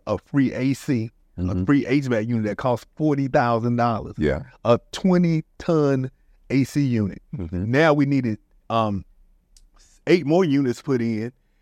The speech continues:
Speaker 1: and he allowed us to finance eight units, which is only costing us four thousand dollars a month when we would have had to bring a whole two hundred and six thousand dollars.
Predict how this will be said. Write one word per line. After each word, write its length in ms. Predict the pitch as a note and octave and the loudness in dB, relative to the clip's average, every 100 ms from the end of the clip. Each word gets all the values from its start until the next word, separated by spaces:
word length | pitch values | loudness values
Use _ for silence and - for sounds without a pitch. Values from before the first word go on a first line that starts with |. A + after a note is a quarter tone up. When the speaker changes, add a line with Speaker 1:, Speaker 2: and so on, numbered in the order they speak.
| - | -10
Speaker 1:
and 140 | A2 | -4
he 280 | D3+ C#3 C3 | 0 0 0
allowed 340 | - A#2+ A#2+ B2 | 0 2 4 2
us 100 | A#2 | -2
to 120 | A2 | -6
finance 640 | - C#3 D3 C3 A2 G2+ F2+ | -2 0 2 0 0 -2 -4
eight 200 | G#2+ A#2+ | -4 -2
units, 500 | B2+ C#3+ B2 A2+ - _ _ _ | 2 2 2 -2 -8 _ _ _
which 240 | A#2+ A2 | -4 -4
is 120 | G2 A2 | -2 0
only 220 | A#2 A2+ | 0 0
costing 340 | B2 B2+ - | 0 0 0
us 100 | A2 | -4
four 200 | - C3 | 0 0
thousand 240 | A#2+ A#2+ A2+ | 2 0 0
dollars 220 | A2+ G#2 | -2 -2
a 40 | G#2+ | -2
month 280 | B2+ A2 | -2 -2
when 140 | G#2 A2 | -4 -4
we 100 | A#2+ | -2
would 200 | A#2 B2+ | 0 0
have 140 | A2 | 0
had 80 | G#2+ | 0
to 60 | G#2+ | -2
bring 260 | G#2 A2+ G#2 | -2 0 0
a 60 | |
whole 260 | F#2+ B2 A#2 | 0 0 -2
two 140 | - | 0
hundred 200 | B2+ G#2+ G#2 | -2 -2 -6
and 100 | F#2+ | -4
six 220 | A#2+ A2 | -6 -4
thousand 360 | A2+ G#2+ G#2 | -4 -2 -2
dollars. 340 | A2+ B2+ F#2 | -2 -2 -4